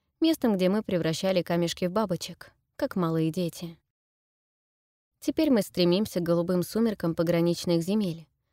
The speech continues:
к цветам с мускусным ароматом, к магнетическому притяжению зимних земель. Каждый раз, приходя сюда, мы обнаруживаем, что оказались на самую малость ближе к той внушительной стене,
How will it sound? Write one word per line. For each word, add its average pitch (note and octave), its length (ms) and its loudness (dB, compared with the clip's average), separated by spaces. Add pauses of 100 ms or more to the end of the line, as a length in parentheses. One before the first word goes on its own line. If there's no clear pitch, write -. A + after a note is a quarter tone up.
(160)
к - 60 -20
цветам C4 420 0
с - 80 -6
мускусным F#3 540 -2
ароматом, E3+ 600 -2 (440)
к - 60 -12
магнетическому A3+ 840 2
притяжению E3+ 640 0
зимних D#3 340 2
земель. E3+ 500 -2 (720)
Каждый C4+ 340 2
раз, A3+ 200 2
приходя F#3 420 0
сюда, F3+ 480 -4 (380)
мы C#4 100 4
обнаруживаем, A#3 640 4
что F3 220 -2
оказались F#3 560 -2
на F3 120 0
самую B3 360 2
малость G3+ 400 0
ближе F3+ 400 -4
к - 80 -20
той G#3+ 160 -2
внушительной E3+ 580 -2
стене, F3+ 480 -4